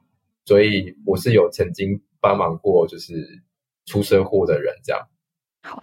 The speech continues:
Speaker 2: 那，那我想再问，假设是你真的上班，然后你今天要开一个很重要的会议，然后你已经快迟到了，或者是你已经迟到，你看到这个东西，你还会停下来吗？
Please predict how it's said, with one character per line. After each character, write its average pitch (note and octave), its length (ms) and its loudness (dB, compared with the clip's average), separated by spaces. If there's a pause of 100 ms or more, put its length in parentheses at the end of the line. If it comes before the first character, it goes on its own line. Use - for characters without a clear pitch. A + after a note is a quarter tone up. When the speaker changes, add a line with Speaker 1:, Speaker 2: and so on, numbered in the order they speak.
(140)
Speaker 2:
那， G4+ 240 2
那 G4+ 120 4
我 C4 160 4
想 G3+ 220 2
再 A#3 80 4
问， C4 380 4
假 F3 180 -2
设 C4+ 160 2
是 C#4+ 160 4
你 G#3 220 6
真 A#3 180 2
的 A3+ 80 2
上 G3+ 260 0
班， F3 220 -2
然 F3+ 80 -2
后 G#3 100 0
你 G#3+ 140 0
今 F3 100 -4
天 G#3+ 80 0
要 A#3 120 2
开 A3+ 180 -2
一 - 20 0
个 G#3 60 0
很 F3+ 140 -2
重 G3+ 180 0
要 G3 120 2
的 F#3 60 0
会 F#3+ 160 -2
议， F#3+ 120 -2
然 F#3 180 0
后 A#3 80 4
你 B3+ 100 4
已 A3+ 40 4
经 G3 120 -2
快 - 200 -4
迟 - 240 -12
到 F3 220 0
了， - 200 -8 (720)
或 C4+ 100 4
者 A3 80 2
是 A#3+ 80 6
你 B3 120 8
已 - 20 8
经 A3+ 120 8
迟 F3+ 220 -6
到， F#3 200 2
你 F#3 60 -2
看 A3 160 0
到 C4 60 4
这 B3 100 2
个 A#3 80 4
东 G3 160 0
西， G3 140 -2
你 F#3 80 0
还 F3 100 -4
会 F#3 60 -6
停 E3+ 160 -10
下 - 140 -6
来 - 160 -10
吗？ - 140 -12